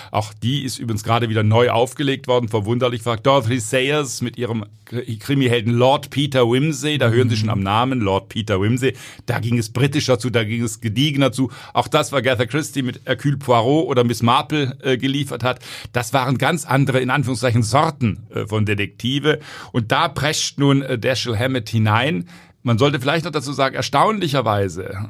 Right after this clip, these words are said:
dieser Krimi hat ja Literaturgeschichte geschrieben, äh, aber es ist nur ein einziger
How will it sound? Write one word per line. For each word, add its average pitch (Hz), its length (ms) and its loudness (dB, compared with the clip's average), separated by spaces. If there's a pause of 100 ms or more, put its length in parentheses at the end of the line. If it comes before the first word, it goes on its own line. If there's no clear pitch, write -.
(300)
dieser 110 260 -2
Krimi 127 340 -2
hat 120 180 0
ja 110 140 2
Literaturgeschichte 110 960 -2 (160)
geschrieben, 117 760 0 (680)
äh, 113 280 2 (340)
aber 139 500 2 (180)
es - 120 -6
ist - 140 -8
nur 135 80 2
ein 131 80 0
einziger 139 720 -4